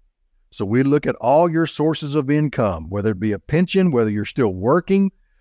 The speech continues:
what happens if you're working today, what happens if you retire in five years and that income goes away, how to replace that,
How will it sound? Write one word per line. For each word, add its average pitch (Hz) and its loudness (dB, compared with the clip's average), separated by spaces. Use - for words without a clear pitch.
what 107 -6
happens 127 0
if 95 -10
you're 107 0
working 147 2
today, 143 2
what 127 0
happens 127 -2
if 101 -2
you 113 -2
retire 120 0
in 110 -2
five 127 0
years 139 -2
and 101 -4
that 117 0
income 117 0
goes 98 -4
away, 135 0
how 110 -2
to 104 -2
replace 95 -6
that, 147 0